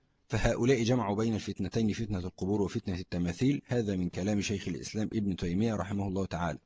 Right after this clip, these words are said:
ذكر-، ذكره المصنف رحمه الله تنبيها على ما وقع من شدة الفتنة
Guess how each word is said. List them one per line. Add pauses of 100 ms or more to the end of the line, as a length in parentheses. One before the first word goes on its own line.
(480)
ذكر-، (100)
ذكره
المصنف
رحمه
الله
تنبيها
على
ما
وقع
من
شدة
الفتنة